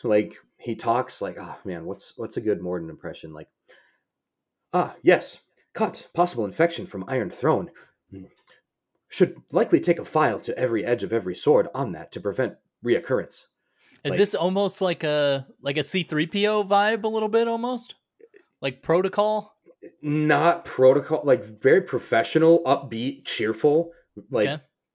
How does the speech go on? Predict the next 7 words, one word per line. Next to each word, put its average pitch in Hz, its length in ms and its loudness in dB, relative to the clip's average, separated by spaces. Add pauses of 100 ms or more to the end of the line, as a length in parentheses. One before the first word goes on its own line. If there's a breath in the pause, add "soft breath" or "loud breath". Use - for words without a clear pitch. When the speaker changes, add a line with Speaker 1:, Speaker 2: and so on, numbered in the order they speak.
(200)
Speaker 1:
uh, 98 400 -4 (560)
but, 123 280 4
like, 117 360 0
his 127 160 -6
backstory 120 720 4
is 101 180 -4
incredibly, 95 1000 -2